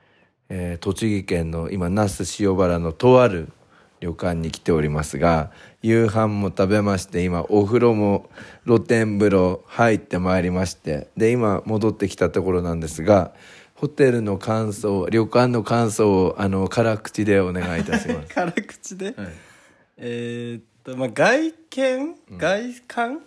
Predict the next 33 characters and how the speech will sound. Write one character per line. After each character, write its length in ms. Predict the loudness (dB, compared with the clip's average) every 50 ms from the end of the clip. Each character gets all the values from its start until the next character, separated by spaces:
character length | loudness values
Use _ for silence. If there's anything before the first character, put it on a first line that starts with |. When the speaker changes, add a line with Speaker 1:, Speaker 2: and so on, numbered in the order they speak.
| _ _ _
Speaker 1:
う 60 | -20
ん。 220 | -20 -20 -20 -20 _ _
Speaker 2:
外 280 | -2 0 0 0 -2 -6
観 440 | -10 -10 -8 -6 -4 -6 -6 -6 -4
は 140 | -4 -4 -2
ま 320 | -2 -2 -2 -2 -4 -6
あ、 120 | -8 -14 _ _
良 160 | -6 -6 -4 -2
か 160 | -2 -2 -2
っ-、 120 | -2 -6 -12 _ _ _ _ _ _ -14
ま 160 | -12 -10 -10
あ、 40 | -10
普 140 | -12 -14 -16
通？ 460 | -14 -14 -12 -12 -10 -10 -12 -12 -14 -16 _ -14
Speaker 1:
う 40 | -14
ん。 180 | -12 -12 -14 -18 -20 _ _ _ -14
Speaker 2:
な 180 | -14 -12 -12
ん 140 | -12 -12 -12
で 120 | -14 -14
す 160 | -14 -16 -18 -16
け 140 | -16 -16
ど、 580 | -12 -10 -8 -6 -4 -4 -4 -4 -4 -6 -8 -12 -14
Speaker 1:
う 40 | -16
ん 40 |
う 20 | -18
ん。 60 | -18 -20 _ _ _ _ _ _ _ _ _ _ _
Speaker 2:
あ 180 | -16 -12 -10
の、 540 | -10 -8 -8 -8 -10 -10 -10 -10 -12 -12 -12
夕 440 | -10 -8 -6 -4 -4 -4 -6 -6 -6
食 440 | -6 -6 -8 -8 -8 -12 -12 -6 -2
が 340 | -2 0 2 0 0 0
Speaker 1:
う 60 | -2 -4
ん。 300 | -6 -6 -8 -10 -14